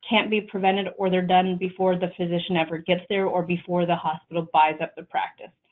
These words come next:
You know, things like the fact that a physician may, who, who historically had a profitable practice, had a, did not provide benefits to their staff, and now being part of the hospital, they have to provide benefits.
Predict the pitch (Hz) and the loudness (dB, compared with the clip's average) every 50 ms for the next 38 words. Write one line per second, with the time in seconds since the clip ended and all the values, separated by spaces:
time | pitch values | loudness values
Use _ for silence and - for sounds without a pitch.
0 | _ _ _ _ _ _ _ _ _ _ _ _ _ _ _ _ _ _ 175 170 | _ _ _ _ _ _ _ _ _ _ _ _ _ _ _ _ _ _ -12 -12
1 | - _ - 208 185 180 170 165 165 190 185 185 175 185 180 175 175 - 175 - | -12 _ 0 2 4 4 4 4 4 2 2 4 2 2 0 0 0 -4 -2 0
2 | 180 180 180 180 160 160 - 185 175 175 180 175 - 185 180 180 180 165 165 165 | 0 0 0 0 -2 -2 -2 -4 -2 0 0 0 0 0 0 0 0 0 0 0
3 | 165 170 170 170 196 - - - 180 - - - 202 190 180 185 196 180 180 - | -2 -2 -4 -6 -8 -10 -6 -6 -6 -6 -2 0 0 0 0 0 -2 -6 -2 -2
4 | 214 208 202 202 190 185 - 185 175 165 160 - - 185 170 160 - 165 170 175 | -2 0 0 0 -2 0 2 2 2 2 -2 -2 -2 -2 -2 -2 -4 -4 -4 -4
5 | 165 - - 233 220 214 214 - 220 208 202 208 - - - - - - _ _ | -6 0 4 6 6 6 4 2 -2 -2 -4 -4 -10 -18 -20 -20 -20 -20 _ _
6 | _ _ _ - 202 185 180 175 165 160 151 151 - - 185 196 196 185 185 180 | _ _ _ -2 0 0 0 2 0 -2 -4 -6 -8 -6 -4 -2 0 2 2 0
7 | 175 - - 180 175 175 170 170 165 180 180 190 185 185 190 180 - - _ _ | 0 -2 -6 0 2 2 2 2 0 -2 -2 -2 -4 -4 -6 -8 -8 -10 _ _
8 | 185 170 160 151 156 - - 202 185 175 175 180 - - 175 175 170 165 160 156 | -4 -4 -4 -4 -4 -4 2 6 6 6 6 4 2 -4 -2 -2 -2 -2 -2 -4
9 | 156 160 160 156 _ _ 180 175 175 180 170 170 165 165 165 165 165 - 165 156 | -4 -6 -8 -10 _ _ -4 -2 -2 -2 -2 -2 -4 -4 -4 -6 -8 -6 -8 -10
10 | 160 - - 151 160 156 151 156 - 180 - _ 185 170 156 156 151 - 127 151 | -10 -8 -10 -6 -4 -4 -4 -4 -6 -14 -14 _ -8 -6 -6 -6 -6 -8 -10 -12
11 | 160 - - | -12 -14 -20